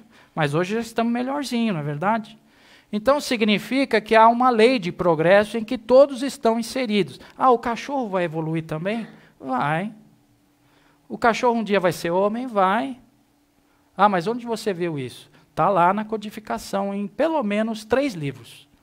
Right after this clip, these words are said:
Depois, se vocês quiserem estudar, venham conosco, vai estudar com a Miriam, vai estudar com a gente,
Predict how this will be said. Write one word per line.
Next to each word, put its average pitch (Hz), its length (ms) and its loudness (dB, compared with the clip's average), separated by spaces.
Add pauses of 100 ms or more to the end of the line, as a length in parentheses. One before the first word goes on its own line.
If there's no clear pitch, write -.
(800)
Depois, 143 460 -2
se - 100 -12
vocês 147 300 -6
quiserem 135 400 -4
estudar, 175 680 0
venham 165 240 -4
conosco, 202 560 0
vai 151 120 -2
estudar 147 340 -4
com - 100 -6
a 220 40 0
Miriam, 196 400 -2
vai 151 100 -4
estudar 147 340 -6
com 147 120 -4
a 226 80 0
gente, 202 360 -10